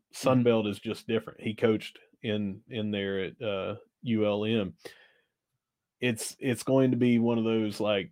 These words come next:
Speaker 1: you know, have, have you seen what, uh, Ragin' Review, uh, tweeted out about how many people were at their softball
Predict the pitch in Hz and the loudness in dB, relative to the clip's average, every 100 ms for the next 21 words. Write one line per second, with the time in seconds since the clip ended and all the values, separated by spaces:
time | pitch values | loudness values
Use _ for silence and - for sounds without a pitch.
0 | _ 165 113 101 98 101 80 - - - | _ -2 0 2 0 -2 -8 -14 -14 -6
1 | 131 127 131 127 139 185 170 156 143 143 | -4 -4 -4 0 2 2 4 4 6 4
2 | 143 131 - 135 123 - - 113 104 113 | 2 -2 0 4 4 2 0 0 2 4
3 | 120 120 117 104 107 113 117 123 - - | 2 2 0 0 2 2 0 -2 -12 -6
4 | 107 104 101 101 107 _ - 139 127 113 | -2 0 0 -2 -8 _ 4 6 6 6
5 | 117 120 110 110 104 - _ 113 113 117 | 6 4 4 4 2 -4 _ -2 2 2
6 | 117 113 110 117 110 110 107 98 - 107 | 2 0 0 -2 -2 0 0 0 -2 -2
7 | 104 - 107 - 113 110 110 | -2 0 -2 0 0 0 0